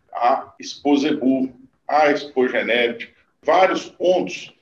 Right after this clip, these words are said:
e esquecia de oferecer a B C Z como parceira. Então, nós pegamos, iniciamos essa, essa gestão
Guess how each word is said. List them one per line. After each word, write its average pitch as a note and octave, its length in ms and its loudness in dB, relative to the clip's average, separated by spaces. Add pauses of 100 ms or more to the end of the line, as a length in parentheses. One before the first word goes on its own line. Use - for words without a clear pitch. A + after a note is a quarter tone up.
(220)
e C#3 80 -6
esquecia F3 640 0
de F3 100 0
oferecer D#3 580 2
a D#3+ 120 4
B F3+ 220 4
C D#3 240 0
Z D3 220 0
como D#3+ 320 -6
parceira. - 720 -2 (440)
Então, D3+ 360 -4
nós F3 260 -2
pegamos, - 580 0
iniciamos B2 600 -4
essa, A#2 500 -2
essa - 240 -12
gestão - 640 -6